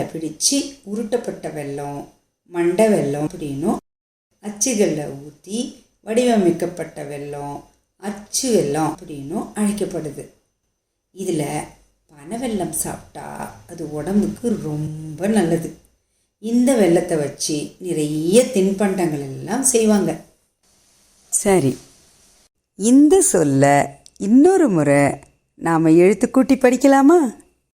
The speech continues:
வே. இல். வெல். ல. வெல்ல. இம்.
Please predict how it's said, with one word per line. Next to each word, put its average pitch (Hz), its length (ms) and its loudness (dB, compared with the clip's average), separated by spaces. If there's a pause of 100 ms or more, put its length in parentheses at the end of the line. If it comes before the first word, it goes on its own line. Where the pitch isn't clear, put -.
(1300)
வே. 156 320 0 (1400)
இல். 196 320 2 (1600)
வெல். 175 300 6 (1700)
ல. 185 300 2 (1600)
வெல்ல. 170 500 2 (1500)
இம். 208 340 2